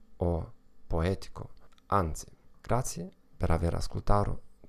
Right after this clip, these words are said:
il nostro podcast La psicologia dell'apprendimento delle lingue. Spero che queste informazioni ti siano state utili.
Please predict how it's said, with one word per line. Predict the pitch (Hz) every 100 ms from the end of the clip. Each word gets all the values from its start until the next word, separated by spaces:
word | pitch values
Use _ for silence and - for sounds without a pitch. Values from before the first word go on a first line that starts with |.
| - 104 98 - - -
il | 92
nostro | 85 90 -
podcast | - 95 - - 90 - - - - -
La | 87 95
psicologia | - - - 87 87 85 92 87
dell'apprendimento | 82 82 - 85 82 80 80 -
delle | - -
lingue. | - - - - -
Spero | - - 98 127 117
che | -
queste | - - -
informazioni | 95 - 110 104 - 98 101 92 -
ti | -
siano | - 90 85
state | 87 - 82 -
utili. | - - -